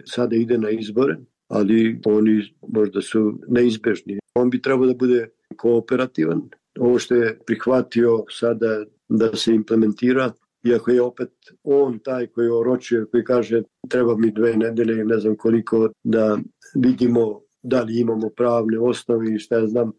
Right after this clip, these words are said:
On popušta, ali opet na neki način pokušava da dobije na vremenu. Mislim da mu neće biti dozvoljeno, on mora da bude kooperativan u suštinskom smislu i da stvarno želi da se prevaziđe ova situacija i da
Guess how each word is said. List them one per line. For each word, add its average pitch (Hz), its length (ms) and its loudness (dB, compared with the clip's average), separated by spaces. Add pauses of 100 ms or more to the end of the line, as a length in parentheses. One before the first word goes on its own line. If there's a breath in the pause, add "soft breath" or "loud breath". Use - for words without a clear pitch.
(200 loud breath)
On 113 220 2
popušta, 160 640 0
ali 139 140 2
opet 143 260 0 (220)
na 135 280 -6
neki 120 200 0
način 117 460 0 (520 loud breath)
pokušava 117 540 2
da 113 140 2
dobije 117 360 2
na 110 140 -2
vremenu. 131 420 -2 (480 loud breath)
Mislim 113 600 0
da 110 480 0
mu 104 340 2 (140)
neće 120 340 2
biti 113 320 0
dozvoljeno, 113 560 0
on 104 100 -2
mora 113 240 2
da 107 160 -4
bude 113 360 0
kooperativan 113 960 -2
u 101 140 -16
suštinskom - 640 0
smislu 123 460 -2
i 117 60 0
da 107 140 0
stvarno 127 420 2
želi 123 300 -2 (120)
da 117 240 -2
se 117 200 -6
prevaziđe 120 580 0
ova 110 280 -2
situacija 123 680 -2
i 135 140 -2
da 113 260 -2